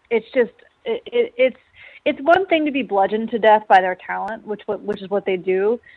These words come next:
But when they can't do that on any given night, like the other night versus Bumgarner, um, they just, they were just,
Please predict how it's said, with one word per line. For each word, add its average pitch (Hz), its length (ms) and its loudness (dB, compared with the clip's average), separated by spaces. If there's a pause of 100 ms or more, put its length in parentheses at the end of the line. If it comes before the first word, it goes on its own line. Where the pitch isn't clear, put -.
(160)
But 233 100 6
when 247 160 2
they 240 80 4
can't 254 340 0
do 254 180 0
that 202 340 10
on 233 100 2
any 226 140 -6
given 226 340 -4
night, 214 240 -4
like 190 140 -10
the 196 80 -10
other 196 140 -10
night 190 240 -8
versus 190 300 -16
Bumgarner, 202 680 0 (260)
um, 196 480 4
they 262 140 2
just, 233 340 0 (680)
they 220 160 2
were 202 120 -4
just, 208 220 -10